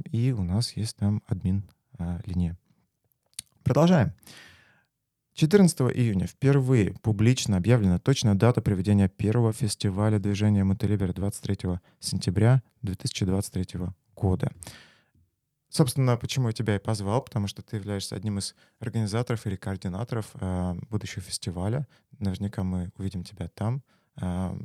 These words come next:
если вы увидите Таню у нас на фестивале, передавайте привет. А, вскользь мы раньше упоминали о фестивале, но хотел бы задать тебе больше вопросов, узнать,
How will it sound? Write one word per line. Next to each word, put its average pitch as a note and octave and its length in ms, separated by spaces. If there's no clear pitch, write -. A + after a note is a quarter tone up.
если F#2+ 300
вы F#2 80
увидите F2+ 580
Таню F2 420
у G#2+ 100
нас F2+ 240
на G#2 120
фестивале, C3 580
передавайте F#2 340
привет. G#2+ 380
А, G#2+ 340
вскользь - 460
мы A#2 180
раньше A2+ 280
упоминали B2 580
о G2 160
фестивале, A#2 500
но G2+ 240
хотел G2+ 300
бы F#2+ 520
задать F#2+ 260
тебе - 160
больше F#2 300
вопросов, B2+ 520
узнать, G2 400